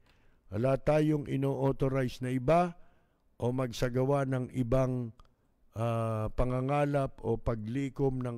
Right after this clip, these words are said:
kung ano-ano, maliban ho dito, para dito sa ating financial assistance o ayuda sa mga working entertainers. At wala po kaming,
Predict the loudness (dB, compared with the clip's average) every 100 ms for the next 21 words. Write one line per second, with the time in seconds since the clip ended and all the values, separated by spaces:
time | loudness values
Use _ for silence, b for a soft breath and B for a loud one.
0 | -8 -8 -4 -4 0 4 4 2 -2 -8
1 | -20 _ _ _ _ _ _ _ -2 0
2 | 2 0 2 0 2 0 0 -2 0 2
3 | 2 -2 -12 -10 -6 -4 -4 -2 -2 -4
4 | -4 -2 0 0 0 0 0 -4 -12 _
5 | _ -6 0 2 2 0 -2 -4 -2 -2
6 | -2 -6 -2 0 0 -2 -2 0 0 -2
7 | -4 -2 0 2 2 2 2 2 0 -2
8 | -10 _ _ _ _ _ _ _ _ _
9 | -4 0 2 2 2 2 2 2 0 -2
10 | 0 0 -4 -2 -2 0 -2 -2 -4 -2
11 | -2 -2 -4 -10 0 0 2 2 2 2
12 | 2 0 2 2 0 -2